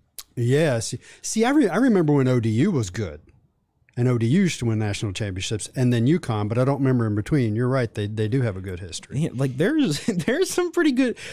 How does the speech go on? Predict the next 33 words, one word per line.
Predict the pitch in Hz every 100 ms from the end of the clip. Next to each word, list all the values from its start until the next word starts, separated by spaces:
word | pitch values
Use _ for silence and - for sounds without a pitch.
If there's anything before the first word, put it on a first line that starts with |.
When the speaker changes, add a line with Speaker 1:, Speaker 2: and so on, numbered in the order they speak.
| -
Speaker 2:
Shall | - 247 208
I, | 180
shall | 143 208 190
I | 135
go | 123 165
down | 190 190 196 214 196
and | 151 120
read | 110 135 175 208 220
the | 160 107
all-time | 127 170 185 185 175
greats | 147 151 190 -
that | 185
played | 170 175
at | 185
Speaker 1:
Sure, | 190 139 - 262 196
let's | 208
not | 202
Speaker 2:
U |
S | 208
C? | 190
Speaker 1:
spend | 208 160
too | - - 262
much | 160 120
time | - 135 123 123
on | 120 127
it. | 151 -
<laughs> | 202 - 196 - 175 -
Speaker 2:
Uh, | 156 151 151 143 - -
Speaker 1:
'Cause | 160
I | 170
Speaker 2:
Cyn-, | 175 -
Cynthia | - 175 196 208
Cooper | 180 131 127 143